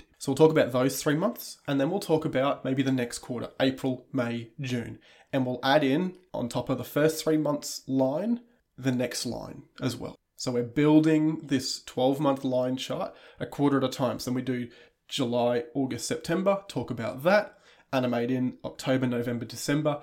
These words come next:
talk about that. So we've really built this chart, but we're able to add the context and control the narrative around it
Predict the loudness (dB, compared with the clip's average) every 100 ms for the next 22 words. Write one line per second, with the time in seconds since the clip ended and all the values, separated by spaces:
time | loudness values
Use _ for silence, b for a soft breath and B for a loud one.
0 | B -8 -6 -4 -6 -6 -4 -6 -6 B
1 | B -2 -2 0 0 0 -4 -6 -12 _
2 | -4 2 2 4 0 0 -4 0 2 2
3 | 0 -4 b b 0 4 2 2 -2 -2
4 | 2 2 0 -4 -4 -6 -4 -4 -8 -14
5 | -2 -2 0 -4 -4 -4 -2 -2 -2 -4
6 | -2 0 2 2 2 2 0 -2 -2 0
7 | 0 0 -4